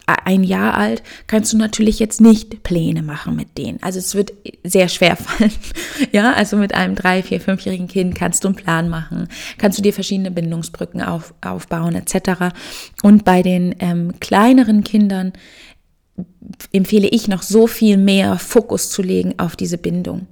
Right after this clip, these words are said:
dass diese Bindung aufgebaut wird, ähm, zu der Tagesmutter zum Beispiel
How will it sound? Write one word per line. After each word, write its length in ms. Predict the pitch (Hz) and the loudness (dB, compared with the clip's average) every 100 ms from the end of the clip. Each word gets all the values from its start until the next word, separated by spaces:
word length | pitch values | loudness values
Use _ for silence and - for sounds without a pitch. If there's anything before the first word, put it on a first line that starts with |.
| - - - - | -20 -18 -8 -4
dass 160 | 180 | -4
diese 220 | 208 185 | -2 -2
Bindung 600 | 175 196 240 254 233 233 226 | 2 8 8 8 6 2 2
aufgebaut 800 | 180 185 - 196 175 175 170 170 | 2 2 0 -4 -2 -4 -4 0
wird, 380 | 175 180 175 - - _ - | 2 2 0 -8 -18 _ -8
ähm, 520 | 185 180 175 170 170 170 _ _ _ _ _ _ - - | -6 -4 -4 -4 -8 -12 _ _ _ _ _ _ -20 -8
zu 240 | - 220 190 | 2 4 4
der 160 | 185 | 2
Tagesmutter 580 | - 185 180 - 185 175 | 0 0 -2 -4 -4 -4
zum 140 | - 175 | -4 -4
Beispiel 500 | 160 - - 170 | -4 -6 -6 -6